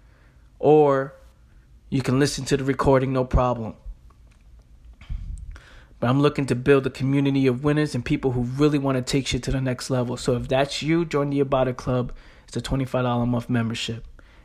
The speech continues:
If not, it's all good. Just make sure you use this information I'm telling you. You go out and build your own shit. You go out and make shit happen. I'm just, I'm just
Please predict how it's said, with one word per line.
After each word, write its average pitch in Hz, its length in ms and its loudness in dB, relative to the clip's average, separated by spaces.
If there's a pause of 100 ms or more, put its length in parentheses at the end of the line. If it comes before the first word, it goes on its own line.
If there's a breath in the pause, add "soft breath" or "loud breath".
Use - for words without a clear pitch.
(140)
If 123 220 -4
not, 147 400 4
it's 127 180 -10
all 127 180 0
good. 131 380 0 (360 soft breath)
Just - 160 -14
make 131 160 0
sure - 180 0
you 143 140 -2
use 147 300 0
this 135 160 -2
information 139 560 0
I'm 135 160 0
telling 160 340 0
you. 135 120 0
You 135 60 -2
go 139 180 4
out 131 100 4
and 135 120 -4
build 143 220 2
your 143 100 0
own 170 140 0
shit. 120 280 0
You 127 100 -4
go 139 180 4
out 95 60 0
and 135 100 -2
make 135 160 0
shit - 260 0
happen. 135 440 -2 (2750 soft breath)
I'm 160 200 0
just, 156 240 -4
I'm 175 180 2
just 160 300 -4